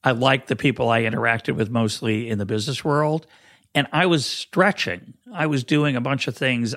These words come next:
I had not imagined I'd be capable of. When I took that job, the first thing I did, it's pretty embarrassing. The first thing I did is I went over to the bookstore and I start, went over to the management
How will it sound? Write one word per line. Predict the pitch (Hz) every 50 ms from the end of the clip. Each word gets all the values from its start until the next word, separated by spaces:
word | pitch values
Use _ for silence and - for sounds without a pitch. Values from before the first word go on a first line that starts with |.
| - -
I | 120 123 120 120 117
had | 107 - 127 101 117 139 135
not | 117 131 120 120 127 - _ _ -
imagined | 117 113 107 110 113 113 107 - 120 107 101
I'd | 107 110 107
be | 107 110 98
capable | - - 139 131 127 135 113 107 104 101
of. | 92 95 101 101 - _ _ _ - - - - - - - -
When | - 147 170
I | 202 214
took | - - 214 214 -
that | 220 185 - -
job, | - - 165 151 165 180 190 208 226 - _ _ _ _ _ _ _ _ _ -
the | 147 135
first | - - 190 208 202 -
thing | - 196 185 170
I | 160 143
did, | 120 151 143 143 165 196 196 196 - -
it's | 180 165 -
pretty | - - - - 151 135
embarrassing. | 117 113 117 117 123 139 135 - - 165 165 180 185 175 _ _ _ _ _ -
The | - - - - _ _ -
first | - 180 185 -
thing | - 196 156
I | 151
did | 147 143 151 165
is | 160 131
I | 156
went | 131 135 151
over | 151 139
to | 123
the | 117
bookstore | 110 98 147 160 - - - - 110 98 90 98 95 139 - _ _ _ _ _ -
and | 180 127
I | 120
start, | 117 - 160 139 - 127
went | 143 160 156
over | 143
to | 127 131
the | 120 110
management | 110 117 127 143 156 156 131 - - 123 104 107 107